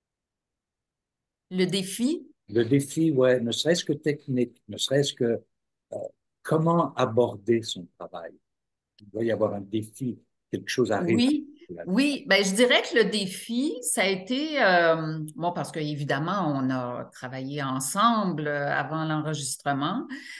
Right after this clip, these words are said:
Speaker 1: Euh, j'ai même fait, euh, une générale de tout l'album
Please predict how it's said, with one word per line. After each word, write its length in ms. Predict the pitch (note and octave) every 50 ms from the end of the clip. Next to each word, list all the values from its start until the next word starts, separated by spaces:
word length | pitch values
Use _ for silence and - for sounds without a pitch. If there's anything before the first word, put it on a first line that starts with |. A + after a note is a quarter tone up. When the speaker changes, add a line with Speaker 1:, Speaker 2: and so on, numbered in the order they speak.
| - - - -
Speaker 1:
Euh, 380 | D#3 D3 C#3+ C#3+ C#3+ C#3+ C#3+ C#3+
j'ai 160 | C3+ F3 E3
même 340 | F3 F#3 G3 G3+ G3 F#3+ F#3
fait, 500 | F#3 - - G3 F#3+ G3+ G3 G3 G3 F3+
euh, 260 | D#3+ D#3 D3+ D3+ D3+ G3
une 180 | F#3 G3 G3
générale 1200 | F#3 F3+ F3+ G#3 A3 A3+ A3 F#3 E3+ - E3 D3 C#3+ C#3+ D#3+ F#3+ A3+ A#3 G#3+ F3+ E3 D#3+ D#3 C#3+
de 120 | C3+ E3
tout 260 | D3+ - - - G#3+
l'album 720 | G3 F#3+ E3 D#3+ D#3+ D3+ C#3 D3+ D3 D#3 F3 A3 B3 B3